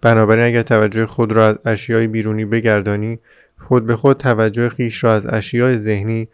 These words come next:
نیز گردانده ای. به تعبیری نمی‌توانی به چیزی فکر کنی و هم نسبت به فضای خالی درون و بیرون آن چیز آگاه و هوشیار باشی.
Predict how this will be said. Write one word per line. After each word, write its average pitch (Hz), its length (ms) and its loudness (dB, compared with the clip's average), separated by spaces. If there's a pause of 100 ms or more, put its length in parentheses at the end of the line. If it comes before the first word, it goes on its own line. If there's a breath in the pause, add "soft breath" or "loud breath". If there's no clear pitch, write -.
(500 soft breath)
نیز 127 240 -2
گردانده 104 560 2
ای. 170 120 -12 (880)
به 123 100 4
تعبیری 123 500 2
نمی‌توانی 110 880 0
به 123 120 2
چیزی 131 360 -2
فکر 135 280 2
کنی 113 280 -2
و 104 80 -2
هم 113 240 0
نسبت 107 380 -2
به 110 80 -2
فضای 117 500 0
خالی 107 460 -2
درون 104 380 0
و 104 100 0
بیرون 104 360 -6
آن 101 200 -4
چیز 107 240 -4
آگاه 107 380 0
و 107 80 -6
هوشیار 107 440 0
باشی. 104 360 -6